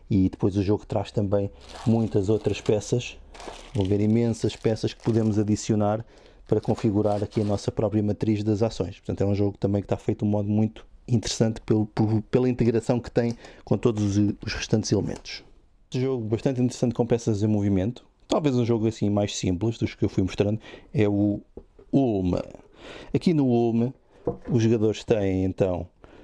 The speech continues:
esta matriz. O jogo é um bocado confuso do ponto de vista visual. Eh, e isso é provavelmente um dos problemas que o jogo tem. Isto devia estar mais limpo, mais visível.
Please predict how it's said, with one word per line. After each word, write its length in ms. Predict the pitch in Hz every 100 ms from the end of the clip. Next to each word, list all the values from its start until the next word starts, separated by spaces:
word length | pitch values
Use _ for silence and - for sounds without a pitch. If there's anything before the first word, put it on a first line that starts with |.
| - - - - -
esta 240 | 151 -
matriz. 520 | 131 120 95 117 - - - - -
O 160 | - 180
jogo 160 | 196
é 40 | 180
um 40 |
bocado 220 | 165 170
confuso 340 | 170 - 151 135
do 40 |
ponto 200 | - 135
de 60 | 135
vista 200 | - 127
visual. 560 | 120 110 101 85 87 - - - - -
Eh, 180 | 98 98
e 120 | 110
isso 160 | 117 113
é 240 | 110 101
provavelmente 480 | - 104 104 107 107
um 40 |
dos 120 | 101 -
problemas 320 | 107 101 95
que 100 | 101
o 20 |
jogo 220 | 98 92
tem. 320 | - 87 92
Isto 140 | 95 -
devia 120 | 104
estar 180 | - 98
mais 260 | 98 98 98
limpo, 400 | 98 95 92 101
mais 200 | 92 90
visível. 580 | 95 90 90 87 101